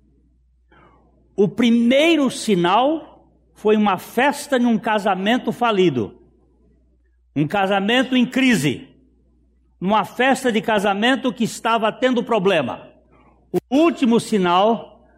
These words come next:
foi numa casa de velório. Tanto lá quanto aqui, foi gerando alegria. Aliás, Jesus nunca esteve num velório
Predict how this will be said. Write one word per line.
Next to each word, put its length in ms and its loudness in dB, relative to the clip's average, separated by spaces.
foi 180 0
numa 240 -2
casa 420 -2
de 120 -2
velório. 560 -2
Tanto 340 2
lá 300 2
quanto 340 -2
aqui, 680 0
foi 440 -2
gerando 680 -2
alegria. 840 -2
Aliás, 360 -2
Jesus 540 0
nunca 640 2
esteve 640 -2
num 200 0
velório 600 -2